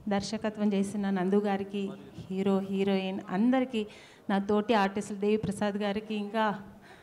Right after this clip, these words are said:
మర్చిపోయి ఉంటాను పేర్లు అంతే, నా తోటి ఆర్టిస్టులు అందరికీ, ఇక్కడ వచ్చిన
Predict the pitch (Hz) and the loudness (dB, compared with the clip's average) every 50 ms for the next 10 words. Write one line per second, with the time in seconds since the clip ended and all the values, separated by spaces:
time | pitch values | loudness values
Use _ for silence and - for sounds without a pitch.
0 | - - - - - - 202 196 196 - 214 226 226 220 220 220 220 226 220 220 | -20 -20 -20 -10 -6 -4 -4 -4 -4 -2 -2 0 0 0 0 0 -2 -2 0 -2
1 | 208 208 208 214 202 202 202 202 233 247 - - - - - - 202 190 190 - | -2 -2 0 -2 -2 -2 -2 -4 -6 -6 -8 -12 -16 -16 -12 -10 -10 -6 -2 -2
2 | 196 202 202 226 220 190 190 - 208 - - 196 180 196 220 233 247 254 262 254 | -2 0 0 0 -2 -2 -2 -4 -4 -4 -2 0 2 4 4 4 4 4 2 2
3 | - 247 254 254 - - - - - - - - - - - - - - - - | 0 0 0 -2 0 2 2 2 2 0 -6 -16 -18 -20 -20 -20 -20 -20 -20 -20
4 | - - - - - - - - - - - - - - - - - - - 214 | -20 -20 -20 -20 -20 -20 -20 -20 -20 -20 -20 -20 -20 -20 -20 -18 -10 -2 0 0
5 | 214 208 - 262 247 247 240 240 240 240 | 0 2 2 4 4 6 6 4 4 2